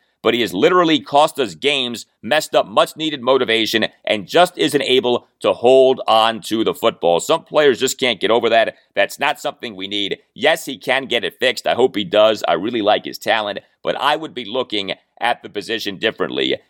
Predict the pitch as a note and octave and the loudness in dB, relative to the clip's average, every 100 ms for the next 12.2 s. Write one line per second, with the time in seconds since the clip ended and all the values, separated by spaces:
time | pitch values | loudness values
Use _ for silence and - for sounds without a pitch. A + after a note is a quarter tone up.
0 | _ - G2 F#2+ G2 F2+ G2 F2 - F#2 | _ -4 -4 -2 -2 -2 -4 -6 -2 -2
1 | C#2 C#2+ - D2 - D#2+ C2 G1+ G1+ - | -2 -8 -4 -6 0 0 0 -8 -12 -16
2 | _ G3 C4 A3 A#3+ A#3 A3 G#3 - D3 | _ 0 0 -4 -10 -4 -4 -4 -4 -2
3 | C#3+ D3 D#3 D#3 G#3 - A3 A#3 E3 C#3 | 0 0 -2 0 -2 -2 -4 -2 -2 -2
4 | B2 - _ C#3 F#3+ G#3 G#3+ F3 F#3+ F#3 | -6 -8 _ 2 2 2 -8 -6 -6 -6
5 | C#3+ F#3 G3+ G#3 F3+ D#3 C3+ F#3+ F3+ C#3+ | -8 2 6 6 4 2 2 4 4 2
6 | B2 C3 E3 - C3 C3 - D3 D3+ A#2 | -2 2 0 0 -4 -6 -4 -4 -2 -2
7 | A2 A2+ C#3+ C#3+ C3 B2+ B2+ G#2 _ _ | 0 2 2 0 -2 0 0 -2 _ _
8 | A2 G#2+ - C3 A#2+ G#2 G2+ G2 - _ | -2 -2 0 0 2 4 4 4 0 _
9 | _ - G2 E2+ - G#1 G1+ - - _ | _ 2 2 2 -4 -6 -12 -14 -16 _
10 | - G#3+ B3 B3 G#3+ - E3+ D3 A3 F#3 | 0 2 4 2 2 0 -6 -2 -4 2
11 | F3+ E3+ C3 G2 D#2 G3+ C4 A3 - - | 4 4 0 -8 -4 -4 -4 -6 -10 -6
12 | B3 A3+ | -2 -2